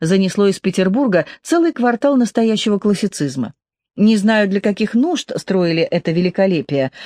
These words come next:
но при нас там помещался штаб Московского военного округа. Жильё на Балчуге, конечно, тоже было, но дома по большей части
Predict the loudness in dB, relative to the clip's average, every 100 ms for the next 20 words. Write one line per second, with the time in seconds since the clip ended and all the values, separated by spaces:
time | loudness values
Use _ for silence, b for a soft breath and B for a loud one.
0 | B -2 0 0 0 2 0 0 0 0
1 | -2 0 -2 0 -4 -2 -2 0 -4 -2
2 | -4 -2 0 0 0 0 0 -2 0 -2
3 | -2 -10 -12 -16 _ _ _ -8 -2 0
4 | 2 0 0 0 0 0 -2 -6 -6 -2
5 | 0 0 -2 -2 0 -2 0 -2 -4 -6
6 | -8 _ b b b -2 0 0 0 0
7 | 0 -2 -2 -2 -2 -4 -2 -2 -2 -4